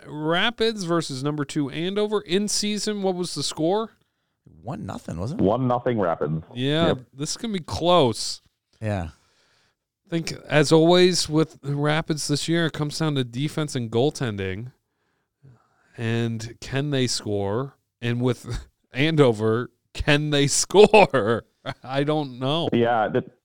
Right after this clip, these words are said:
Speaker 3: these are both real good defensive teams. Um, and I think having last change will help Rapids a little bit 'cause you saw how Andover was just putting Stringfellow and, uh, out there on East top line every single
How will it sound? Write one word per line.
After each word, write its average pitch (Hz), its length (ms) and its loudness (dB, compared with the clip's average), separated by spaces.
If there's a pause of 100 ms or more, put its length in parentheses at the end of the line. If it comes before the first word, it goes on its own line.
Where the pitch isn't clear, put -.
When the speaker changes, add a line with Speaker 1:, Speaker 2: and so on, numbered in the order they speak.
(100)
Speaker 3:
these 160 180 2
are 220 100 2
both 123 320 0 (140)
real 90 360 0
good 110 200 0
defensive 113 420 -4
teams. 80 340 0 (260)
Um, 71 380 -4 (960)
and 73 160 0
I 80 60 0
think 120 180 0 (760)
having 202 220 2
last 156 280 0
change 135 220 -2
will 123 180 2
help 120 240 -4
Rapids 90 300 -2
a 85 60 -2
little 82 260 0
bit 76 220 -2 (240)
'cause 76 160 -2 (160)
you 92 220 0
saw 87 340 0 (100)
how 85 180 0
Andover 78 360 0
was 73 160 0
just 82 160 -6
putting 80 220 -2
Stringfellow 76 600 0
and, 73 180 -4 (500)
uh, 78 80 2
out 82 200 0
there 76 160 2
on 76 300 0
East - 200 -2
top 78 200 -4
line 69 240 -2
every 67 220 -2
single 69 280 -2